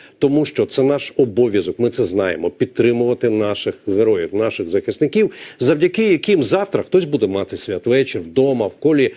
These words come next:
родини, дай вам Бог. Це все завдяки і Богу, і на-, насамперед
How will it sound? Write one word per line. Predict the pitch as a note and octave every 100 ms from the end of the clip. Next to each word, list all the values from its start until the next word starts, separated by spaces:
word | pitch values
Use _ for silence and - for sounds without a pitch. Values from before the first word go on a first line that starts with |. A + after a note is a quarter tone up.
| -
родини, | A#2+ A#2 G2+ B2+ D3 A2+
дай | F2+ B2
вам | A2 G#2+ F#2
Бог. | G2 - - - - - _ _ _ _ - -
Це | -
все | C#3+ - F3+
завдяки | B2+ C3 A2 B2+ E3 D3+ C3 -
і | F3+
Богу, | E3+ C#3 A2 F#2 F#2+
і | - -
на-, | D3+ D#3 D3
насамперед | C3 - C#3+ C3 B2+ G2